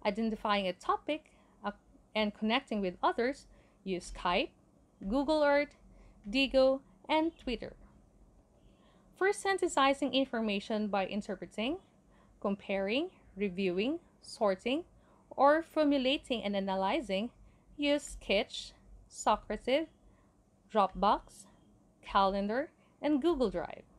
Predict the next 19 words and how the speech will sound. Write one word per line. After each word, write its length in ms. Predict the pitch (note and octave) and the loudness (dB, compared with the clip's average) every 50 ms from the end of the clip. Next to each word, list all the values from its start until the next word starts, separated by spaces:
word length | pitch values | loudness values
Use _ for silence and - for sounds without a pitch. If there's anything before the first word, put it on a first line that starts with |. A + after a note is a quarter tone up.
| _ _ _ _ _ _ _ - - - - - _ - - - - - - _ - - - - - - - - - - - - - | _ _ _ _ _ _ _ -20 -20 -20 -20 -20 _ -20 -20 -20 -20 -20 -20 _ -20 -20 -20 -20 -20 -20 -20 -20 -20 -20 -20 -4 4
Overall, 580 | - C#4+ D#4+ F4+ G#4 G4 - G#3+ G#3+ A3 B3+ - - - - - | 6 6 6 6 4 2 4 4 4 4 2 0 -6 -14 -10 -4
using 440 | B3 D4 G4 G4+ - G#4+ G#4 F4+ | 0 0 0 0 0 -2 0 2
mobile 360 | C#4 C#4+ C#4+ C#4 A3+ B3+ B3 B3 | 4 4 4 4 4 2 2 0
technology 600 | - B3+ - - A#3 A#3 B3+ C4+ A3 G#3 G3 F#3+ | -2 -10 -8 -4 -2 0 0 0 -2 -4 -6 -6
to 120 | - A#3+ | -6 -10
support 400 | A#3 - - - - G#3+ G#3+ A3 - | -10 -10 -12 -8 -4 -4 -4 -4 -4
inquiry-based 680 | - B3 B3+ B3+ - B3+ B3 A#3 G3+ A3 G#3+ G#3 - - | -4 -4 -4 -4 -4 -4 -4 -2 -2 -4 -4 -4 -6 -6
learning 420 | G3+ G#3 A#3 B3+ A#3 F#3+ F#3 G#3 | -6 -4 -4 -4 -4 -4 -4 -6
has 300 | G3 - - D4+ D4 - | -8 -6 -6 -6 -6 -6
a 60 | D#4+ | -8
positive 640 | - - - - C4+ B3+ - - B3+ - - A3 G#3 - - | -10 -10 -4 -2 -2 -2 -2 -4 -8 -6 -6 -6 -6 -4 -4
impact 460 | A3+ A#3+ A#3+ - A3 F3+ F3+ F#3 - - - - - - - - - | -4 -4 -4 -2 -2 -2 -4 -4 -8 -16 -20 -20 -20 -20 -20 -10 -4
on 220 | - G#3+ A3+ A#3 A#3 | -2 -2 -2 -2 -4
student 440 | - - - G3+ F#3 G3 G3+ G3+ - | -6 -6 -8 -4 -4 -2 -4 -4 -4
engagement. 600 | G#3+ G#3+ F#3 A#3 A3+ A3 - - - - - - - - - - - - - - - - - - - - - | -6 -2 0 0 0 -2 -4 -10 -14 -14 -14 -16 -18 -20 -20 -20 -20 -20 -20 -20 -20 -20 -20 -20 -20 -14 -4
This 220 | G3 A3+ A#3 - | -2 -2 -2 -2
technology 640 | - G#3 F#3+ - G#3+ G#3+ A3 B3 C#4 C4+ - E4 D#4 | -4 -8 -8 -4 -2 2 2 2 2 2 0 -4 -4
can 220 | - - C#4 B3 | -2 -4 -4 -2
facilitate 840 | - - G#3 G3+ - - G3 F#3+ F3+ F3+ - G3+ A3 C4 E4+ - | 0 -2 -2 -2 -4 -4 -4 -4 -4 -6 -6 -6 -4 -4 -6 -8